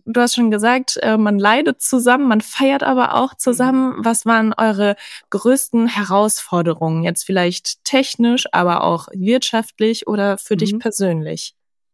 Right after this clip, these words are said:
Speaker 2: Ähm, es, also bis heute ist die größte Herausforderung gewesen,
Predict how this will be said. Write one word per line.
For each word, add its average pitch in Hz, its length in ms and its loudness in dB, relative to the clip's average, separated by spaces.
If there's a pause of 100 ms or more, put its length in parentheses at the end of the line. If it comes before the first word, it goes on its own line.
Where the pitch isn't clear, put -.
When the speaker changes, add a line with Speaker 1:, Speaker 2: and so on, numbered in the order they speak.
(1080)
Speaker 2:
Ähm, 202 760 6
es, - 240 -6 (180)
also 190 220 -2
bis 254 360 0
heute 214 360 0
ist 175 240 -6
die 165 40 -8
größte 175 440 -2
Herausforderung 170 640 -2
gewesen, 165 720 0